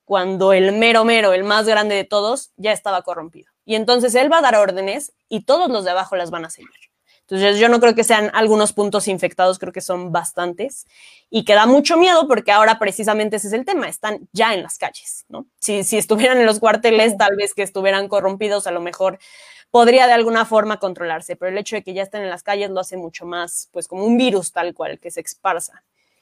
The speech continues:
Speaker 1: Entonces, definitivamente es un tema que hay que seguir, es, eh, pues, visualizando, criticando, analizando. Vamos a dejar ahí algunos comentarios porque también en Zona de Influencia nos van a, bueno, van a hacer un episodio respecto a este tema que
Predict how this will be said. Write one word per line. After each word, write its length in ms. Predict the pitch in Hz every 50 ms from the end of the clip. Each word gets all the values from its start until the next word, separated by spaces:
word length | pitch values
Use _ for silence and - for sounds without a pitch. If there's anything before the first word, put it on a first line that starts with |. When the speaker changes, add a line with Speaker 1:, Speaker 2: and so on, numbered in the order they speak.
| _ _ -
Speaker 1:
Entonces, 520 | 220 220 220 - 233 226 226 226 233 220
definitivamente 840 | 214 220 196 - 208 226 220 240 254 262 262 254 247 247 240 240 240
es 140 | 233 226 240
un 120 | 240 233
tema 300 | 233 233 226 226 220 220
que 60 | 233
hay 80 | 220 220
que 100 | 226 240
seguir, 320 | 226 - 196 196 226 311
es, 220 | 349 359 302 - - _
eh, 280 | - 208 196 190 185 - _
pues, 280 | - 185 175 - - _ _
visualizando, 1120 | - 185 202 196 - 214 196 196 196 196 - 240 247 254 254 254 254 247 240 240 233 233
criticando, 640 | 233 214 190 185 165 196 - 220 214 220 226 226
analizando. 640 | 220 208 190 185 180 - - 226 233 254 262 277 320 349 _ _ _ _ _ _ _ _ _ _ _ -
Vamos 300 | 208 247 254 262 262 247
a 60 | 254 233
dejar 260 | 226 208 214 226 233
ahí 220 | 226 226 233 233
algunos 640 | 226 220 220 220 220 220 220 220 214 208 - - -
comentarios 600 | _ - 220 208 208 214 202 240 240 254 247 233
porque 240 | - 208 196 190 190
también 380 | - 196 202 208 208 214 214
en 160 | 214 214 214 202
Zona 300 | 214 214 208 208 208 202
de 60 | 196
Influencia 600 | 190 185 - 208 208 208 214 208 196 220 208 208
nos 180 | 208 196 180
van 220 | 175 196 190 196 190
a, 160 | 190 190 175
bueno, 220 | 165 196 185 180
van 120 | 185 190 196
a 180 | 196 190 190
hacer 200 | 190 185 - 196
un 120 | 196 196 190
episodio 420 | 185 - 180 170 208 208 208 208
respecto 380 | 190 190 - - 185 - - 202
a 20 |
este 140 | 196 - 202
tema 220 | - 220 214 208
que 160 | 214 - -